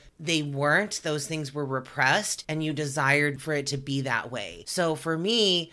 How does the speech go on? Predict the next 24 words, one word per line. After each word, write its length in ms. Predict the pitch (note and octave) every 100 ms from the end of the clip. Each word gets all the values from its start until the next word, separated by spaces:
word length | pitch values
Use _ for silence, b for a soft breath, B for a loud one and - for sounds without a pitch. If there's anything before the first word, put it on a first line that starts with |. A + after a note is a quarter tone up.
| -
growing 460 | D3 F3+ F3+ F3 -
up 340 | D3 D#3 - - _
in 380 | D#3+ D3+ C#3+ D3 -
a 680 | D3 C#3+ C#3 C#3 C3+ C3+ - _
high 280 | - D#3+ E3+
demand 420 | E3 D#3 D3 D3
religion 840 | C3 B2 C#3+ G#3+ E3+ B2 A#2 A2+ A2+ _
and 320 | F#3 E3 D#3+ -
not 500 | D3+ D#3 E3 - -
feeling 480 | - F3 E3+ D#3+ D3+
like 300 | D3 C#3 C#3 C3+
I 460 | C#3+ C#3 C3+ C#3 C3+ -
belonged, 680 | C3 C#3 E3+ E3+ E3+ D#3+ -
not 240 | D3+ D#3
really 300 | D3+ D3+ D3
agreeing 580 | C3 - C3+ D3 D#3 D3
with 220 | C#3+ C#3
what 160 | C#3 B2
was 320 | C3 B2+ - b
being 340 | C#3+ C#3+ C3 B2+
taught 480 | - F3 E3+ E3 -
and 160 | C3+
the 40 | C3
beliefs, 800 | C3+ B2+ D3+ D#3+ D#3 - -